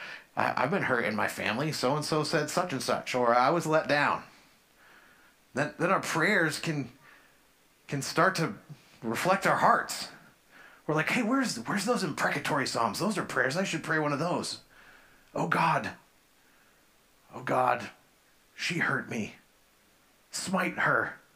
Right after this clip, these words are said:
almighty smiter. Smite her dead."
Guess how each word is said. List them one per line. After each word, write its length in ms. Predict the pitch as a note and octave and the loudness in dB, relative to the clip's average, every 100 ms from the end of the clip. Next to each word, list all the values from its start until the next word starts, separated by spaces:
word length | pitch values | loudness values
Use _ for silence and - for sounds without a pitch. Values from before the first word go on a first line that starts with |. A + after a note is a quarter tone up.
| _ _ _ _ _ _ | _ _ _ _ _ _
almighty 380 | D#3 E3 D3 D3 | -2 0 0 0
smiter. 580 | D3+ D#3+ D#3 C#3+ A#2 - - _ _ _ _ _ _ _ _ _ _ _ - | -4 2 2 4 2 0 -12 _ _ _ _ _ _ _ _ _ _ _ -8
Smite 300 | A3 A3+ G#3+ | 2 4 6
her 120 | G3 | 4
dead." 460 | A#3+ G#3+ D#3+ A2+ | 6 6 6 -2